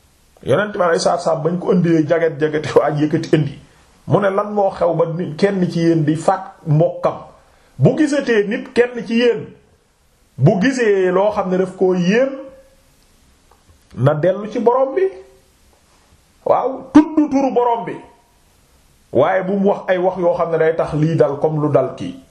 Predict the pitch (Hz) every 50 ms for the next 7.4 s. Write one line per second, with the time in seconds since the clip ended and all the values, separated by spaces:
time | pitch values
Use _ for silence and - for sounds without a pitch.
0 | _ _ - 139 - - 175 131 127 - - - - - - - - - - -
1 | - - - - - - - 359 - - - - - - - - - - - -
2 | _ _ _ - 110 123 143 160 214 262 185 143 135 - 262 - - - - -
3 | _ _ _ _ _ _ _ _ _ _ _ _ _ _ _ _ _ - - 101
4 | 117 135 165 170 156 147 131 - - - _ _ _ _ _ _ _ _ - 277
5 | 349 359 330 320 294 262 240 220 170 156 - - 165 - - - 175 170 180 170
6 | 175 180 185 226 285 320 330 - - - - _ _ _ _ _ _ _ _ _
7 | _ - 120 120 143 - -